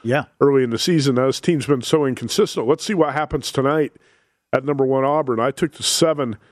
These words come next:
Speaker 2: uh, with the Tide tonight. I think Bama's gonna bring its, uh,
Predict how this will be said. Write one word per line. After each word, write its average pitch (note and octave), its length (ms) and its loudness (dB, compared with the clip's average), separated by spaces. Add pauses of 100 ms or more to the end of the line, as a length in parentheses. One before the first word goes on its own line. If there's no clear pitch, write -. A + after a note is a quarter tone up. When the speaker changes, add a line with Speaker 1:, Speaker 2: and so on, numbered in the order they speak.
(440)
Speaker 2:
uh, A#2+ 100 2
with B2+ 180 0
the B2 60 -6
Tide C3+ 320 -2
tonight. B2+ 300 0
I B2 80 2
think B2 380 -6
Bama's C3 340 0
gonna A#2 180 0
bring A#2 240 2
its, - 280 0
uh, G2+ 340 2